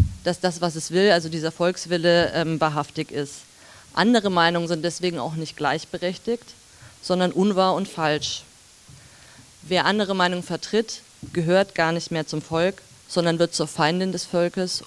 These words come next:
oder eben zur Volksverräterin erklärt. Tatjana Vesterling hat ihrer Zeit zum Beispiel auch gefordert,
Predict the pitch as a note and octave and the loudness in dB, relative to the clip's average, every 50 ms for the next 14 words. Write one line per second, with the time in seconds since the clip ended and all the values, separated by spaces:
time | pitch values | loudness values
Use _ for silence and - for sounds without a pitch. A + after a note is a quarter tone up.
0 | - - - D#3 D#3+ D#3+ E3 E3 D#3+ D#3 - E3 E3 D#3+ D#3+ D#3+ - - E3 - | -10 -4 -2 0 2 2 4 2 2 0 -2 -6 -4 -4 -4 -6 -6 -6 -6 -4
1 | - E3+ D#3+ - - - E3 D#3 D3+ D3+ D3+ - D#3 C#3+ D3+ D3 - C#3+ C#3 - | -2 -4 -4 -4 -4 -4 -4 -2 -2 -2 -4 -4 -4 -4 -2 -2 -2 -4 -6 -6
2 | - B2 B2 C#3+ - - - - - - - - - - - - - - - - | -6 -6 -6 -4 -6 -8 -16 -18 -20 -20 -20 -20 -20 -20 -20 -20 -20 -20 -20 -20
3 | - - - - - - - - - - - - F3 E3+ - F3+ F3+ F3+ F3+ - | -20 -20 -20 -20 -20 -20 -20 -20 -20 -12 -4 -2 -2 2 4 4 4 4 2 2
4 | G3 G3+ G3 - G#3 G#3 G3+ G3+ G3+ F#3+ F3+ - F3+ F3+ F#3 F#3 - F#3+ F3+ E3+ | 0 0 2 2 4 4 4 4 2 2 0 -2 -2 -2 -2 -2 0 -2 -2 -2
5 | - - D#3+ E3 D#3+ E3 - E3+ - A2 D3+ F#3+ - - F#3+ - - F#3 F3+ F3 | -2 -4 -4 -4 -4 -2 -4 -4 -2 -2 -2 -2 -2 -6 -10 -6 -4 -2 -2 0
6 | F3+ F3 F3 | 0 0 -2